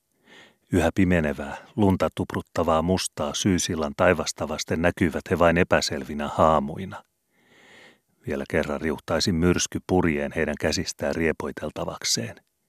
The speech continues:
Ankara paukee ja läiske, joka siitä syntyi, lakkasi kuitenkin pian, poikien saatua lopultakin purjeen valtaansa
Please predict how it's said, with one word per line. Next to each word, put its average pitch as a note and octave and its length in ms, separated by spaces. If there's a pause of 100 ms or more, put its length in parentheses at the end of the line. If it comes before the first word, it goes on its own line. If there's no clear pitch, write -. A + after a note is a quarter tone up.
(520)
Ankara D#2+ 380 (100)
paukee E2+ 440
ja C#2+ 180
läiske, E2+ 540 (160)
joka E2+ 240
siitä E2+ 340
syntyi, E2 580 (400)
lakkasi - 500
kuitenkin D#2+ 540
pian, D#2 320 (580)
poikien D#2 360
saatua E2+ 420
lopultakin E2 600
purjeen D2 460
valtaansa D2+ 600